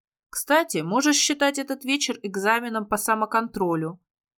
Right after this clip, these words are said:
На данном этапе ты его полностью провалила. Что за детские выходки?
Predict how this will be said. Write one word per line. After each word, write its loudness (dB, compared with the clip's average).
На 0
данном 2
этапе -4
ты -4
его 2
полностью 0
провалила. -4
Что 0
за 2
детские 2
выходки? -2